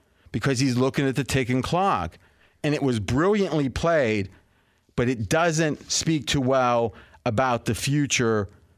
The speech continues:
of Dallas. And what we're gonna do here is take a gander. We're straight out of Vegas.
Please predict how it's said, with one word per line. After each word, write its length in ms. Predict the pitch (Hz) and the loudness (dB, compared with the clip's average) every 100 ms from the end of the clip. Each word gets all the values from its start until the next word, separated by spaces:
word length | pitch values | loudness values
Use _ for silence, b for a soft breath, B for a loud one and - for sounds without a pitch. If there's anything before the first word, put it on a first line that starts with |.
| _ | _
of 140 | 123 101 | -4 0
Dallas. 640 | 127 135 135 113 104 95 - b b | 0 2 2 0 0 -4 -10 b b
And 120 | 131 | -2
what 100 | 127 | 0
we're 140 | 156 147 | 0 0
gonna 180 | 147 127 | 0 0
do 280 | 104 196 | 0 0
here 520 | 190 143 127 113 110 104 B B - | 0 0 2 2 0 -4 B B -6
is 160 | 123 | -4
take 220 | - 143 | -2 0
a 60 | 135 | 0
gander. 400 | 127 151 131 110 | 0 0 2 0
We're 140 | 110 | 0
straight 320 | 117 - 131 127 | 0 0 2 2
out 140 | 120 | 2
of 80 | 104 | 0
Vegas. 680 | 127 139 107 101 90 - | 0 0 0 -2 -2 -6